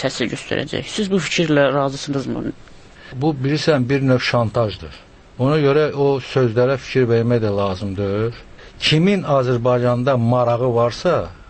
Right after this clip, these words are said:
Speaker 2: onlar artıq Azərbaycandadır. Öz yerində tutub, oturub burada. Sizə bir misal gətirim. Bu neft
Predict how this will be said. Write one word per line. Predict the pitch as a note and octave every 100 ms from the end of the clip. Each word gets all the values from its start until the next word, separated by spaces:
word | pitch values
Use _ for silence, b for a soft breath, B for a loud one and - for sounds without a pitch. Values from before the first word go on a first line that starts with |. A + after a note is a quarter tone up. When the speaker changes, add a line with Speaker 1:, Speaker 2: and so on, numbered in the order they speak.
| -
Speaker 2:
onlar | - C3 D3+ D3
artıq | B2+ A#2 - C3 B2
Azərbaycandadır. | A2 A2 G#2+ G2 G2+ G2 G2+ E2 D#2 - - - -
Öz | D3 B2
yerində | C3 C3 C3 B2+
tutub, | - - B2 C3 C#3+ - B B B -
oturub | C3 - C3+ C3
burada. | - A2+ G#2+ A2 B2+ B2+ B B B B B B -
Sizə | - D3 D3+
bir | D3
misal | B2+ C3 - B2+
gətirim. | A2+ G2 - E2 E2 - - -
Bu | F#3 F3
neft | G3+ E3+